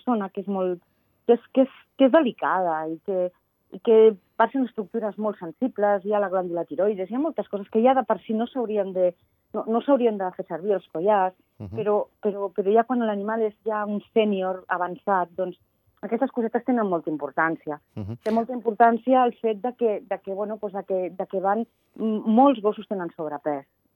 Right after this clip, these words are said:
Speaker 2: Sí.
Speaker 1: Molts gossos tenen sobrepès. Això ja no és una qüestió de que puguem, de que puguem donar un suplement més car o menys car o puguem anar a l'osteòpata, no. Això és de que,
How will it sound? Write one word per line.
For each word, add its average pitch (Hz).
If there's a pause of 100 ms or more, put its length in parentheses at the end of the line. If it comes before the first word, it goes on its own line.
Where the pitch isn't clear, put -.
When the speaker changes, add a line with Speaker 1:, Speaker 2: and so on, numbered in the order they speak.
Speaker 2:
Sí. 107 (400)
Speaker 1:
Molts 220
gossos 190
tenen 170
sobrepès. 175
Això 262
ja 339
no 240
és 196
una 185
qüestió 185
de 175
que 175
puguem, 185 (300)
de -
que 185
puguem 185
donar 190
un 190
suplement 180
més 170
car 180
o 180
menys 175
car 190
o 185
puguem 185
anar 180
a 170
l'osteòpata, 175
no. 175
Això 175
és 233
de 320
que, -